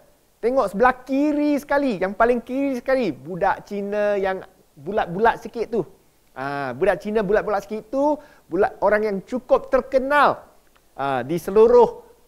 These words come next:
dunia sekarang. Ah, yang selalu parti dengan Paris Hilton semua tu. Ah, itulah Jo Lo ataupun Lo Tek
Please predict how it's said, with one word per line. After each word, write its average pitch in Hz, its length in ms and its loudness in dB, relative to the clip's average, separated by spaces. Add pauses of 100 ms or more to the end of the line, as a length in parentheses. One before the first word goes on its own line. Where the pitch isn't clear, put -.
(200)
dunia 277 640 2
sekarang. 147 400 -4 (440)
Ah, 123 160 -8
yang 127 160 -8
selalu 156 320 -4
parti 160 480 -4
dengan 156 240 -4
Paris 156 400 -2
Hilton 165 560 -2
semua 160 240 -4
tu. 185 240 -4
Ah, 131 400 -8
itulah 185 400 -2 (400)
Jo 143 520 -2 (440)
Lo 120 320 -6 (320)
ataupun 175 560 -4 (320)
Lo 143 480 2
Tek 151 240 -6